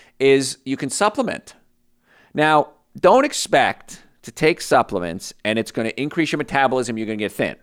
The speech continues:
No, that doesn't work. But things that can help along the way as part of the protocol,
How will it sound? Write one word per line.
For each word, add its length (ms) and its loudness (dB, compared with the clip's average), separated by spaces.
No, 240 -2
that 120 -10
doesn't 240 -4
work. 380 -2
But 160 2
things 240 0
that 140 0
can 100 -4
help 400 2
along 300 4
the 80 0
way 200 4
as 120 0
part 360 2
of 80 -2
the 80 -6
protocol, 600 -4